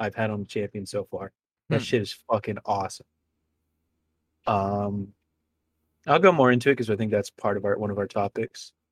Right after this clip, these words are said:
Speaker 1: But I think it's a, he feels great. I love him. Um, in terms of outside of League, though, I got my,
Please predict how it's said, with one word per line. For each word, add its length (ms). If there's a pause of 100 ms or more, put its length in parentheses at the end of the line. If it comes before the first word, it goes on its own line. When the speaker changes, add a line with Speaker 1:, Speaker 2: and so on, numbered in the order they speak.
Speaker 1:
But 160
I 60
think 140
it's 100
a, 600
he 280
feels 240
great. 380
I 100
love 220
him. 100 (960)
Um, 500
in 80
terms 360
of 220
outside 500
of 80
League, 260
though, 340 (1120)
I 160
got 280
my, 760